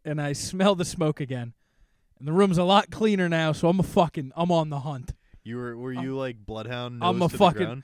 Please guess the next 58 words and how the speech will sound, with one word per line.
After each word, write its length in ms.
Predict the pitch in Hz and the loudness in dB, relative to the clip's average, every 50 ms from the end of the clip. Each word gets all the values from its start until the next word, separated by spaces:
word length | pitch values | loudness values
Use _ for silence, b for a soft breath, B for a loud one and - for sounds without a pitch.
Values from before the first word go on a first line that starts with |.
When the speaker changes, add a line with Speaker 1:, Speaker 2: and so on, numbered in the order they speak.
| b b b b 160 b | b b b b -8 b
Speaker 1:
Well, 140 | 196 208 - | 0 2 2
so 120 | - 247 | 4 6
also 380 | 202 233 254 - 240 - 269 233 | 10 10 10 10 10 6 2 2
part 300 | - 214 220 240 254 233 | 4 6 6 6 6 6
of 80 | 202 | 4
it 120 | 196 180 - | 2 2 2
is 200 | 180 180 165 - | 0 -2 0 0
I 100 | 170 180 | -2 0
didn't 220 | 196 220 233 220 | 0 0 -2 0
turn 200 | 233 240 240 220 | 0 0 0 0
the 80 | 190 170 | 0 -2
light 260 | 160 165 180 220 226 | -2 0 0 0 2
on 160 | 214 180 170 | 2 0 0
the 100 | 170 165 160 | 0 -2 -2
other 160 | 160 160 160 | -4 -4 -4
day 200 | 160 160 156 156 | -4 -4 -4 -4
'cause 120 | - 165 | -4 -4
I 100 | 170 165 | -4 -2
thought 200 | 160 - 220 208 | 0 0 0 0
the 100 | 180 196 | 0 -2
light 360 | 170 160 160 180 202 208 - 185 | -2 0 2 2 2 2 2 2
was 240 | 170 - - - | -2 -2 -2 -6
the 120 | - - 185 | -6 -6 -4
source 440 | - - - 190 190 196 185 - 202 | -4 -4 0 2 2 2 2 2 0
of 140 | 185 165 160 | -2 -2 -2
the, 220 | 160 151 147 143 _ _ _ _ _ _ _ _ _ | -2 -2 -2 -4 _ _ _ _ _ _ _ _ _
the 80 | - 165 | -4 -2
problem. 560 | - - 170 165 165 175 170 214 226 233 240 - _ _ _ _ _ _ _ _ | 2 4 4 6 6 6 8 8 8 8 6 0 _ _ _ _ _ _ _ _
So 120 | - 208 | 0 2
I 20 | 202 | 2
Speaker 2:
You're 20 | 190 | 6
Speaker 1:
was 60 | 196 | 6
like, 140 | 214 202 165 | 6 6 6
Speaker 2:
just 80 | 160 | 4
Speaker 1:
"If 60 | 151 | 4
I 100 | 208 202 214 | 4 4 4
just 160 | 196 208 214 | 4 0 -2
Speaker 2:
looking 60 | 208 | 0
Speaker 1:
turn" 120 | 208 202 202 | 0 2 2
Speaker 2:
around 160 | 202 208 208 | 2 2 0
in 60 | 202 190 | -2 -4
the 80 | 175 | -6
dark 340 | 139 131 139 143 147 147 127 | -8 -6 -4 -4 -4 -4 -6
like 160 | 131 123 117 | -6 -10 -10
a 60 | 120 123 | -10 -12
fucking 480 | _ _ - 143 139 - 147 131 123 | _ _ -10 -10 -8 -8 -8 -4 2
Speaker 1:
Well, 100 | 165 196 | 2 4
no, 140 | 196 220 254 | 6 8 8
I 60 | 277 | 10
Speaker 2:
moron. 100 | 254 247 | 10 8
Speaker 1:
just 140 | 247 247 202 | 6 4 4
wasn't 280 | 208 233 240 214 240 233 | 6 6 6 6 4 4
looking 240 | 240 233 - 247 226 | 4 4 6 6 4
around 280 | 220 233 262 254 226 170 | 6 6 6 6 4 2
'cause 100 | 175 180 | 0 0
I 100 | 220 214 | 0 0
was 100 | 208 196 | 2 2
like, 160 | 208 208 | 2 0